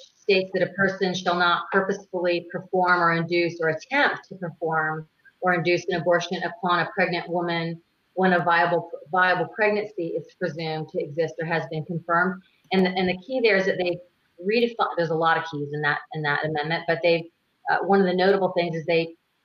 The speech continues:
rather than using medical terminology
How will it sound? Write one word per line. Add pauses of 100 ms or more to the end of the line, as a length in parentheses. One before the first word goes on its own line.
(480)
rather
than
using
medical
terminology